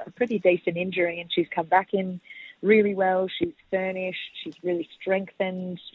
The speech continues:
She had a horror draw to contend with, and I thought Chad rode her a peach last start when she ran second there. So I think she, she's the one to beat,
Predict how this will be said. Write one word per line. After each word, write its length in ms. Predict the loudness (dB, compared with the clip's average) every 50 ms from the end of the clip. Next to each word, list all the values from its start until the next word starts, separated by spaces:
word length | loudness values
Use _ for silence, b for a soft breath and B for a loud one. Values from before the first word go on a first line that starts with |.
| -2 0
She 120 | 0 0 0 0
had 120 | 0 0
a 40 | -2
horror 360 | -2 0 2 2 4 2 0
draw 320 | -2 -4 -4 -4 -4 -4
to 160 | -4 -6 -8 -8
contend 340 | -8 -12 -8 -6 -6 -2
with, 220 | 0 -2 -2 -2 -4
and 80 | -8
I 80 | -8 -6
thought 220 | -4 -4 -6 -4
Chad 260 | -2 0 0 0 0 0
rode 180 | -4 -4 -4
her 100 | -6 -8 -8
a 40 |
peach 300 | -8 -2 0 0 0 0 -2 0
last 260 | 2 2 2 0 _
start 260 | -2 0 0 0 0
when 120 | -4 -10 -10
she 140 | -8 -6 -6
ran 180 | -6 -8 -8 _ -4
second 260 | -4 -2 -2 -6 -4
there. 300 | -2 0 0 0 0 -2 B B B B B B B 4
So 80 | 6 6
I 80 | 6
think 200 | 6 2 -4 -6 _ _ _ _ -12
she, 220 | -10 -10 -10 -8
she's 240 | -8 -4 -4 -2 0
the 80 | 2 2
one 180 | 2 0 -2 -4
to 100 | -4 4
beat, 260 | 4 4 4 4 0